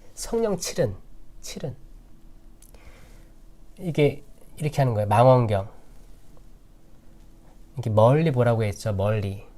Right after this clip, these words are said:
하느님의 시야로 멀리 보고, 그러니까 내 좁은 시야가 아니고 하느님의 시야. 지혜, 지혜입니다. 지혜. 그다음에 지식. 머리에 손을 대고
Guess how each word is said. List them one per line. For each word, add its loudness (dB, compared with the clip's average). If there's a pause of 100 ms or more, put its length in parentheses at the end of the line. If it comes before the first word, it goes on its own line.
(380)
하느님의 0
시야로 -2
멀리 0
보고, -6 (500)
그러니까 0
내 4 (380)
좁은 0
시야가 -6
아니고 -4
하느님의 -6
시야. -10 (520)
지혜, 0 (640)
지혜입니다. -4 (520)
지혜. 0 (540)
그다음에 -2
지식. -4 (880)
머리에 4
손을 -2
대고 -2